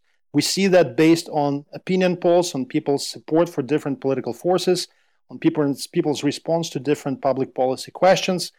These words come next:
So there is, these tensions are there. And I think if there is an attempt of violent regime change, or violent government ouster by the protesters, these tensions are going to come to the fore, to the surface, and that will endanger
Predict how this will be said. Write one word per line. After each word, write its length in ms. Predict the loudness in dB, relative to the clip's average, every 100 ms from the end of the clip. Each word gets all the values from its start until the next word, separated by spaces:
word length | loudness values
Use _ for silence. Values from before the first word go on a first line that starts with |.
| _ _ _ _
So 140 | 0
there 160 | 2 4
is, 160 | 0
these 260 | -2 -2 2
tensions 460 | 2 2 2 -2
are 180 | 0 0
there. 500 | 4 4 4 2 -4 -14 -8
And 380 | -4 -2 -2 -4 -10 -14 -2
I 140 | 0
think 300 | 2 -2 -2
if 160 | -4 2
there 160 | 4
is 160 | 6 4
an 60 | -2
attempt 440 | 2 2 2 -4 -2
of 180 | -2 -2
violent 640 | -2 2 4 2 0 -4
regime 340 | -6 -2 -2
change, 360 | -2 -2 -2 -4
or 40 |
violent 420 | 0 2 4 0 -6 _ _ _ 0
government 400 | 4 4 2 -2
ouster 520 | 2 2 2 0 0 -4 _ _ _
by 240 | 0 2
the 100 | 2
protesters, 880 | 0 4 4 6 2 0 -4 -6 -8 _ _ _ -4
these 240 | -2 0
tensions 400 | 2 2 0 -2
are 140 | -2
going 300 | -2 -2 -2
to 140 | -4 -4
come 340 | 0 0 0 -8
to 240 | -8 -8 -10 _ -20 -20
the 80 | -14
fore, 340 | 0 4 4
to 140 | 0
the 80 | -6
surface, 520 | -2 2 4 2 0 -4 -10
and 160 | -2
that 240 | 0 0 0
will 240 | -2 -4 -4
endanger 800 | -2 2 4 4 4 2 0